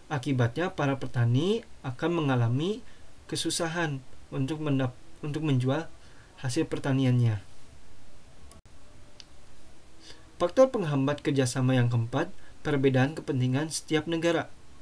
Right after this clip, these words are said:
Kerjasama dibutuhkan bagi perkembangan dan masa depan negara di dunia. Akan tetapi, kerjasama antar negara, tiap-tiap negara ber-, memiliki per-, pentingnya perbedaan.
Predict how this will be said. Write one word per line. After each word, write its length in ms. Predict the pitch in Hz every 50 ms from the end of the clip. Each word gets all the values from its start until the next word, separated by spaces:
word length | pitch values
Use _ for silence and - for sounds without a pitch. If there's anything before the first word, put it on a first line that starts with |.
| - - - - - - - - -
Kerjasama 560 | 175 165 170 208 214 - - 240 247 285 269
dibutuhkan 720 | 240 196 165 165 160 - 139 123 - 139 143 160 180 170 151
bagi 240 | 135 131 139 165 165
perkembangan 800 | - 160 139 - 143 139 135 123 123 120 120 127 156 175 - - - - - - - -
dan 240 | 143 170 190 208
masa 320 | 208 196 190 - - 170 156
depan 320 | 143 127 - 147 151 151
negara 320 | 143 135 135 135 147 156 160
di 300 | 147 143 135 143 165 170
dunia. 440 | 151 160 165 165 160 156 143 - - - - - - - - -
Akan 300 | - 147 - - 156 143
tetapi, 720 | 147 139 131 - 123 120 - - 160 147 165 190 196 190
kerjasama 720 | - - 143 135 139 131 127 - 135 131 135 151 185 196 165
antar 240 | 170 160 147 151 143
negara, 480 | 139 139 131 127 123 131 143 165 - - - - - - - - - - -
tiap-tiap 480 | 196 202 208 - - - 180 165 -
negara 480 | 160 151 143 131 131 127 123 135 156 165
ber-, 240 | 160 151 143 143 139 - - - - - - - -
memiliki 400 | 160 151 147 135 135 127 - 170
per-, 260 | - - 160 - 127 - - - - - - - - - - - - - - - - - - -
pentingnya 480 | - 156 135 - 156 143 143 156 165
perbedaan. 580 | - 175 165 156 156 151 160 160 156 143 123